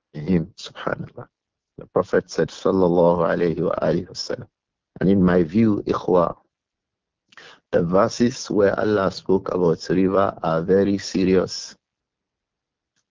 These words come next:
What we have mentioned in this hadith is from those things that we can consider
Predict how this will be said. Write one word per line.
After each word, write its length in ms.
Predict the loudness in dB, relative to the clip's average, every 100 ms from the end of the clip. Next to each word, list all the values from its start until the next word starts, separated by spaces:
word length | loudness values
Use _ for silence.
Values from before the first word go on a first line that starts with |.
| -20 -20 -20 _ -2
What 420 | 2 4 2 0
we 140 | -2
have 240 | 0 -2 -2
mentioned 520 | 0 0 -2 -4 -2
in 140 | -2
this 240 | -2 -4 -2
hadith 640 | -4 0 -2 -2 -8 -20 _ _ _ _ _ _ _ _ _ 0
is 220 | 2 2
from 320 | 0 0 0 0
those 240 | -2 -2
things 340 | -6 -6 -4
that 240 | -2 -4 -4
we 100 | -6
can 240 | -4 -4
consider 640 | -4 -4 -2 -2 -2 -2